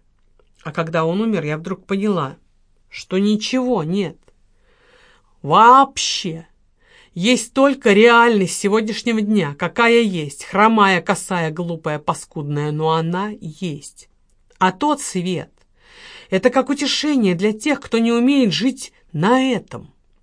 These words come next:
И надежда, если вдуматься, большая глупость, потому что ты идешь на нее, как на свет маяка, и не видишь ничего вокруг. А может быть, прекраснейшие шансы лежат у тебя прямо под ногами.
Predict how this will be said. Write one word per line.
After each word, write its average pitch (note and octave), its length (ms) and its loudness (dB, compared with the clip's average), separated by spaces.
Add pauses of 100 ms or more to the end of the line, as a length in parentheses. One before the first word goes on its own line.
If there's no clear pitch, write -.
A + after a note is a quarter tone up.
(460)
И A#3 120 4
надежда, B3+ 680 4 (300)
если A#3 280 0
вдуматься, A#3 460 0
большая C4+ 520 4
глупость, A#3+ 600 -4
потому A3+ 400 -2
что - 180 -10
ты A3 180 -4
идешь A3 640 -4
на G3 60 -2
нее, G#3+ 440 0
как F#3 200 -2
на A3 160 0
свет A3 320 -4
маяка, A3 400 0
и B3 220 0
не B3+ 200 4
видишь B3+ 400 -2
ничего A#3+ 680 0
вокруг. E3+ 640 -2 (680)
А F3 120 -4
может G#3+ 340 0
быть, G#3 460 -4
прекраснейшие A3 1000 -4
шансы A3 640 -2
лежат G3+ 380 -2
у G3 40 -14
тебя G#3+ 220 2
прямо A#3 400 2
под A3 200 -2
ногами. G#3+ 640 -2